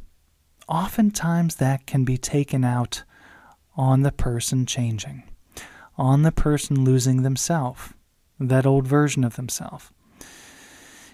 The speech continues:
You know, and again, it's just a natural human reaction. Oftentimes, it's because, I mean, if, if we've been doing this thing forever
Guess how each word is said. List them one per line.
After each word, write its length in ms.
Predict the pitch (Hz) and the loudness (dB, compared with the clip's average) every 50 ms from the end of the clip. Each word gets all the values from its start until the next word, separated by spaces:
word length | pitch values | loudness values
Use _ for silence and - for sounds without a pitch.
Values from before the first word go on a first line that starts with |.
| _ _ | _ _
You 140 | _ 156 147 | _ 4 6
know, 160 | 147 151 156 | 8 8 8
and 80 | 165 180 | 8 6
again, 520 | 190 170 - 214 214 185 135 110 92 - - - - - _ _ _ _ _ _ _ _ _ _ _ | 6 6 6 4 4 4 4 2 -2 -6 -10 -18 -20 -20 _ _ _ _ _ _ _ _ _ _ _
it's 340 | - - 165 139 - - - | -8 -6 -4 -2 -2 -2 -2
just 480 | - 147 131 127 147 151 151 - - - | 0 2 4 6 6 4 4 2 2 2
a 60 | 180 | 2
natural 720 | 175 170 151 127 123 123 131 135 - - 170 165 170 175 | 4 4 2 2 2 0 -2 -4 -4 -2 0 2 2 2
human 500 | 170 - - - 131 127 127 135 147 156 | 0 -2 -2 0 2 4 4 4 2 2
reaction. 880 | 156 160 175 180 185 190 196 208 208 - - - - 135 127 127 123 123 - - - _ _ _ _ - - | 0 0 0 0 0 0 0 -2 -2 -4 -6 -6 -4 -4 -6 -6 -10 -12 -14 -18 -20 _ _ _ _ -8 -4
Oftentimes, 1080 | 135 123 131 135 - - 151 147 147 - - - 185 175 160 131 117 120 123 123 - - - - - - - - _ _ | -2 -2 -2 -2 0 0 0 0 0 -2 -4 -2 -2 0 0 -2 -2 -4 -8 -10 -12 -12 -14 -20 -20 -20 -20 -20 _ _
it's 360 | 143 127 127 127 - - - | -2 -2 -2 0 -2 -2 -4
because, 560 | - _ - 143 143 - - 165 151 151 139 | -4 _ -2 -2 0 2 4 4 4 6 4
I 60 | 147 143 | 4 4
mean, 220 | 143 147 147 147 | 4 4 4 4
if, 240 | 147 139 - - - | 4 2 0 -4 -8
if 340 | - - 156 147 - - 143 | -4 -2 -2 -4 -2 0 4
we've 240 | 147 165 185 175 | 4 6 4 6
been 180 | 160 165 160 160 | 4 4 4 6
doing 260 | 156 160 165 165 160 | 6 6 6 6 4
this 180 | 156 156 - - | 4 2 2 2
thing 220 | 170 165 160 156 | 2 2 2 2
forever 600 | - - 147 160 190 196 165 151 143 143 139 - | 2 2 4 4 4 4 4 4 4 4 2 -2